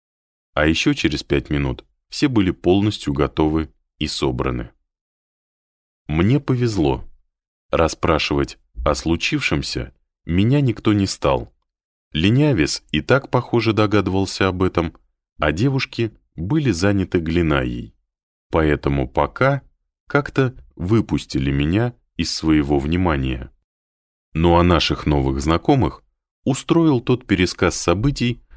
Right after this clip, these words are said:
что им был дан мной и интерпретирован Троем. Похоже, он меня причислял к кому-то, занимающемуся работой,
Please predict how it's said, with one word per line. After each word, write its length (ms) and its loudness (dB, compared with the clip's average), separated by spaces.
что 280 0
им 240 2
был 200 4
дан 300 2
мной 520 0
и 160 2
интерпретирован 1080 0
Троем. 580 -2
Похоже, 640 2
он 200 2
меня 460 0
причислял 640 0
к 240 -18
кому-то, 760 0
занимающемуся 1040 0
работой, 640 0